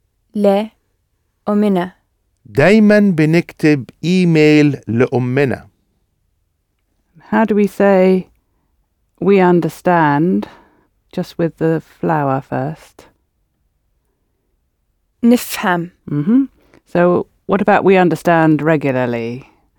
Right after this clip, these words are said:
Speaker 3: or often, or sometimes?
Speaker 1: ساعات
Speaker 3: Mm-hmm.
Speaker 1: نفهم.
Speaker 3: Okay, we need the B now. So some
Speaker 1: ساعات
Speaker 3: Mm-hmm.
Speaker 1: بنفهم.
Speaker 3: Yeah, so you said, "Sometimes we understand," yeah?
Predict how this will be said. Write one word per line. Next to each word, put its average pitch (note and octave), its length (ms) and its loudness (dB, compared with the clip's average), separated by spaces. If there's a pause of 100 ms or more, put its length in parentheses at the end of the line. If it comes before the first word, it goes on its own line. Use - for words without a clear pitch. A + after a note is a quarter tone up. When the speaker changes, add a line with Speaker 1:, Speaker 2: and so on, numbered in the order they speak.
(340)
Speaker 3:
or C3 200 -12
often, C3 320 -10
or B2 140 -10
sometimes? B2 720 -12 (2500)
Speaker 1:
ساعات G#3+ 840 0 (160)
Speaker 3:
Mm-hmm. E3 280 -2
Speaker 1:
نفهم. F3 400 -6 (600)
Speaker 3:
Okay, C#3+ 120 -4
we D#3 80 2
need F3 220 0
the D#3 80 -4
B D#3+ 340 2
now. A#2 500 -4 (120)
So E3+ 80 -6
some A#3 180 0
Speaker 1:
ساعات A3 560 4
Speaker 3:
Mm-hmm. E3+ 160 -4
Speaker 1:
بنفهم. F#3 680 0 (200)
Speaker 3:
Yeah, A2+ 180 -6
so - 180 -8
you E3 120 2
said, F3+ 200 -2
"Sometimes A3+ 540 2
we F#3 120 4
understand," E3+ 840 -2 (140)
yeah? - 160 -6